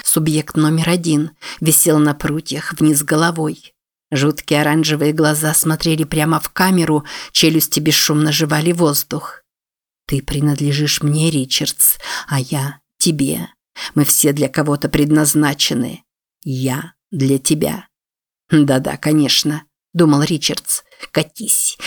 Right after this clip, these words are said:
катись куда подальше». На поясе зазвонил внутренний телефон. «Пост охраны у главного входа», представился звонивший. «Сюда какая-то женщина пришла». Ричардс взглянул на монитор, который показывал караулку.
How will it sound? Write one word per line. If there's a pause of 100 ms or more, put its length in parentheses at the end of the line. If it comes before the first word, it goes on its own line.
(120)
катись
куда
подальше». (540)
На
поясе
зазвонил
внутренний
телефон. (600)
«Пост
охраны
у
главного
входа», (360)
представился
звонивший. (300)
«Сюда
какая-то
женщина
пришла». (640)
Ричардс
взглянул
на
монитор,
который
показывал
караулку.